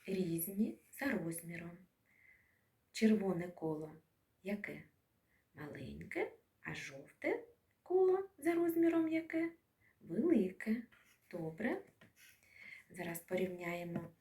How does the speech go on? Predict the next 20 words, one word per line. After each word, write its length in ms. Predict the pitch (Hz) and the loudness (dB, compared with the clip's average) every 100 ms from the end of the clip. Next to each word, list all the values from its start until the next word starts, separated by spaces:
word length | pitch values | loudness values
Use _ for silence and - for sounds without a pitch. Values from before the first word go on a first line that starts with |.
| _ _ - | _ _ -8
ось 180 | 208 - | -6 -4
ці 160 | - 214 | 2 2
два 200 | 165 165 | 2 -6
кола. 400 | - 156 151 156 - _ _ _ _ _ _ _ _ - | -6 -8 -8 -12 -18 _ _ _ _ _ _ _ _ -14
Зелене 760 | 160 185 156 151 - 175 302 494 - _ _ - | 0 2 2 -2 -6 -4 -2 -4 -8 _ _ -12
і 140 | 160 | -10
червоне. 760 | 160 - - 240 180 180 175 185 - - - _ _ _ _ _ _ - - - - | -4 0 0 2 0 -2 -6 -14 -16 -20 -20 _ _ _ _ _ _ -20 -20 -20 -18
Покладемо 560 | 160 160 160 156 151 156 _ | -14 -8 -8 -8 -10 -18 _
червоне, 720 | - 139 - 156 294 392 156 - _ - - _ _ | -18 -16 -14 -4 0 0 -2 -8 _ -20 -20 _ _
а 160 | - 151 | -12 -10
зверху 420 | 151 160 - - | -8 -10 -10 -12
на 140 | 151 | -10
нього 420 | 151 190 320 214 - | -6 -2 -2 -4 -8
покладемо 600 | - - - - 143 160 | -18 -20 -20 -20 -18 -14
зелене. 640 | 190 208 170 147 147 151 160 _ _ _ _ _ _ | -6 -2 -2 -6 -14 -20 -20 _ _ _ _ _ _
Що 200 | - 220 | -10 -6
трапилося? 680 | 208 160 165 160 160 - - - _ _ _ | -6 -10 -16 -20 -20 -20 -20 -20 _ _ _
Ось 220 | 160 - - | -20 -14 -8
бачите? 480 | 330 - 233 - 165 _ _ _ _ _ _ _ _ _ _ _ | -8 -10 -16 -20 -20 _ _ _ _ _ _ _ _ _ _ _
Ось. 340 | - - - | -20 -20 -20